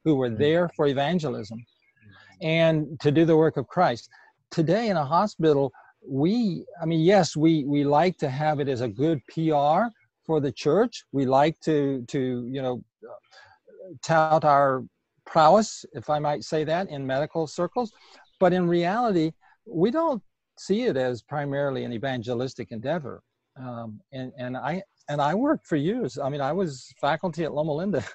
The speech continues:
Speaker 1: <laughs> for a few years. Um, I had my ten-year, uh, uh, button or whatever, so I was there at least ten years. And I can tell you that, um, wonderful people, but you cannot do, uh, evangelism with a,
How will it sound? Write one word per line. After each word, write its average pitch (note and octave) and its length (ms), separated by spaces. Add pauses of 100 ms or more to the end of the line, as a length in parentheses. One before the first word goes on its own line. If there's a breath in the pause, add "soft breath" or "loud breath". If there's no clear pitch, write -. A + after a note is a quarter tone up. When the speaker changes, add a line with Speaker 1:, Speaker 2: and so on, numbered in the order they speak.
(140)
Speaker 1:
<laughs> - 280
for D3 120
a C3+ 60
few D#3 160
years. D3 340 (420 soft breath)
Um, B2+ 320 (100)
I B2 40
had D3+ 100
my D3 140
ten-year, D#3+ 640 (120)
uh, B2 380 (340)
uh, A2+ 280 (680)
button C3+ 280
or C3 80
whatever, C3 200
so D#3+ 120
I C#3+ 80
was C3 260
there C#3+ 220
at D3 100
least E3 260
ten B2 180
years. A#2+ 300 (320 soft breath)
And D#3 160
I E3+ 60
can F#3 160
tell A3 260
you A#3 140
that, D3+ 220 (360 soft breath)
um, D3+ 360
wonderful E3+ 460
people, C3+ 480 (200)
but D3+ 80
you G3+ 160
cannot G#3 480 (100)
do, F3 460 (340)
uh, C3 280
evangelism C3+ 1000
with C3+ 320
a, A#2+ 420